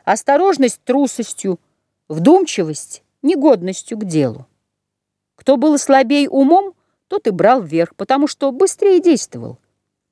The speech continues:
Человек недовольный казался героем, а кто возражал ему, подозрительным. Удачливый хитрец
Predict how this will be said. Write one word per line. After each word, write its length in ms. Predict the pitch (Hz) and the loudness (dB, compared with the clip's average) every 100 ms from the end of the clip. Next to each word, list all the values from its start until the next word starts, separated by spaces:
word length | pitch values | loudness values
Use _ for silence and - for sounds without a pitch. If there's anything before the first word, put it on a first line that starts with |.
| _ _ _ | _ _ _
Человек 420 | - 190 196 226 | 0 2 4 2
недовольный 520 | 220 202 196 196 196 | 2 2 2 2 0
казался 440 | 180 180 180 170 175 | 0 0 0 -2 -4
героем, 480 | 175 185 254 185 151 _ _ | 0 4 4 4 -4 _ _
а 140 | - 165 | -10 -8
кто 220 | - 190 | -2 -2
возражал 580 | 170 180 185 175 233 208 | 0 2 2 4 0 0
ему, 280 | 151 143 | -4 -6
подозрительным. 880 | 127 170 147 127 131 147 151 143 143 - _ _ _ _ _ _ | -6 -6 -4 -2 -6 -4 -4 -4 -4 -10 _ _ _ _ _ _
Удачливый 580 | 214 214 285 - 262 254 | 0 0 0 -2 -2 -2
хитрец 560 | - 262 320 359 - | 0 0 2 0 -4